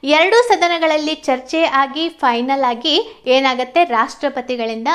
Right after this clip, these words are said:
ಅನುಮೋದನೆಯನ್ನ ಪಡ್ಕೊಳ್ಳಲಾಗತ್ತೆ. So ಅದಕ್ಕೋಸ್ಕರ ಭಾರತದ ಸಂಸತ್ತು ಬಹಳಷ್ಟು ವಿಷಯಗಳಲ್ಲಿ ಸಾರ್ವಭೌಮ ಅಧಿಕಾರವನ್ನ ಹೊಂದಿರತ್ತೆ. So ಇಲ್ಲಿ ಭಾರತೀಯ ಪೌರತ್ವವನ್ನ, ಅಂದ್ರೆ ಯಾವ ರೀತಿಯಾಗಿ, ಯಾವ ವಿಧಾನದ ಮೂಲಕ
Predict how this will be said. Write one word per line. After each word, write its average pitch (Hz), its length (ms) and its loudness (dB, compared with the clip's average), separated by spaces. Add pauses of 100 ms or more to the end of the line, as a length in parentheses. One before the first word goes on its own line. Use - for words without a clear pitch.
(120)
ಅನುಮೋದನೆಯನ್ನ 214 800 -6
ಪಡ್ಕೊಳ್ಳಲಾಗತ್ತೆ. 202 1200 -8 (160)
So 320 60 4
ಅದಕ್ಕೋಸ್ಕರ 370 600 2 (120)
ಭಾರತದ 320 600 0
ಸಂಸತ್ತು 285 680 -4
ಬಹಳಷ್ಟು 277 1000 -2
ವಿಷಯಗಳಲ್ಲಿ 254 840 -2
ಸಾರ್ವಭೌಮ 240 720 -2 (140)
ಅಧಿಕಾರವನ್ನ 208 680 -4 (440)
ಹೊಂದಿರತ್ತೆ. 240 880 -4 (120)
So 339 80 -2
ಇಲ್ಲಿ 381 340 2
ಭಾರತೀಯ 370 480 0
ಪೌರತ್ವವನ್ನ, 320 800 2 (220)
ಅಂದ್ರೆ 285 280 -2
ಯಾವ 240 220 0
ರೀತಿಯಾಗಿ, 277 600 -6
ಯಾವ 220 240 0
ವಿಧಾನದ 262 500 -2
ಮೂಲಕ 247 420 -4